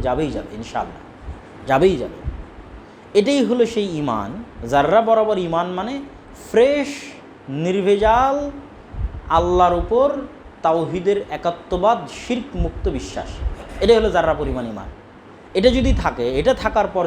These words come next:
যদি আমলের ত্রুটি থাকে, সালাত মিস গেছে, সিয়াম মিস গেছে, অবৈধ ইনকাম করে ফেলেছে, অবৈধ সম্পর্ক করে ফেলেছে, মিথ্যা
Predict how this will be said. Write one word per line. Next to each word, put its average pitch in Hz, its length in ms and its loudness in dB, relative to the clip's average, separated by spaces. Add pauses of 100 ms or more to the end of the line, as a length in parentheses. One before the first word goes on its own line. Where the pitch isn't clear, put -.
যদি 160 100 -2 (140)
আমলের 190 340 -2
ত্রুটি 156 320 -6
থাকে, 101 200 -12 (800)
সালাত 139 280 2 (100)
মিস 123 140 -6 (100)
গেছে, 113 200 -2 (180)
সিয়াম 147 360 -2
মিস 113 140 -6 (100)
গেছে, 107 220 -10 (600)
অবৈধ 160 360 2 (220)
ইনকাম 139 260 0 (100)
করে 120 200 0
ফেলেছে, 107 320 -6
অবৈধ 165 320 0 (160)
সম্পর্ক 151 380 -2 (120)
করে 110 220 -2
ফেলেছে, 107 280 -8 (120)
মিথ্যা 180 260 -4